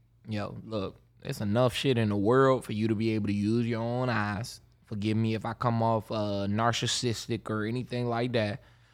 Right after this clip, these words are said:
but you should know what a no good nigga looks like.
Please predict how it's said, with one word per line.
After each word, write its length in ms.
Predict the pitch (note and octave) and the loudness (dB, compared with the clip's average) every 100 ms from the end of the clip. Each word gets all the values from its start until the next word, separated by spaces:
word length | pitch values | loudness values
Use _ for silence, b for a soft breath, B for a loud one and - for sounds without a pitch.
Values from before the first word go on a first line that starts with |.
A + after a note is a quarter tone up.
| b b | b b
but 400 | G#2+ A#2 G#2+ G2+ - - _ _ _ _ _ _ _ _ _ | 6 8 8 4 -4 -20 _ _ _ _ _ _ _ _ _
you 200 | A2+ C#3 | 0 2
should 160 | C#3+ A#2+ | 4 4
know 160 | C3+ | 8
what 160 | C3 A2 | 8 8
a 40 | |
no 220 | G#2 A#2 A2+ | 6 6 6
good 260 | A#2 A2 | 4 4
nigga 300 | A#2+ C3 A2+ | 4 4 4
looks 260 | A#2+ A#2+ - | 2 -2 -6
like. 240 | - - | -10 -10